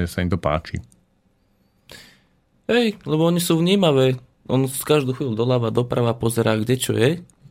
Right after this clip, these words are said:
Speaker 2: No tým pádom sa potom ale nesústredí toľko na robotu. Ale oni to robia práve kvôli tomu, že sa nesústredí na prácu. Ale on sa to naučí. On keď sa desaťkrát potne, minule akurát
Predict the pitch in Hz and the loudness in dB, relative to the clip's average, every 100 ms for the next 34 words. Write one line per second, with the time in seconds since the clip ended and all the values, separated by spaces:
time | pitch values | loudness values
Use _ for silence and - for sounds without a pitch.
0 | _ _ _ _ - 107 - 135 135 139 | _ _ _ _ -8 -4 -2 -2 0 0
1 | 139 135 131 - _ _ _ _ - _ | 2 0 -2 -10 _ _ _ _ -20 _
2 | _ _ _ _ - 135 135 135 139 135 | _ _ _ _ -4 -2 0 0 2 2
3 | 135 131 131 - 135 127 127 120 117 113 | 0 0 -2 0 0 0 0 -2 0 0
4 | 104 101 98 - 110 123 131 127 127 123 | 0 -2 -8 -2 2 2 0 0 2 0
5 | 120 120 120 120 117 113 117 107 107 110 | 0 0 2 0 0 0 -2 -4 -4 -2
6 | 117 117 110 - 110 107 104 107 101 104 | -2 -2 -4 -2 -2 0 -2 -2 -2 -2
7 | - 117 - - - 104 110 110 123 117 | -4 -12 -14 -20 -4 0 2 2 2 2
8 | 127 147 127 - 101 107 110 - 110 127 | 2 2 0 -2 -4 -2 -2 0 2 2
9 | - - 131 117 - 107 - 120 120 113 | 0 0 -2 -2 -2 -4 0 2 2 4
10 | 110 107 110 | 2 2 2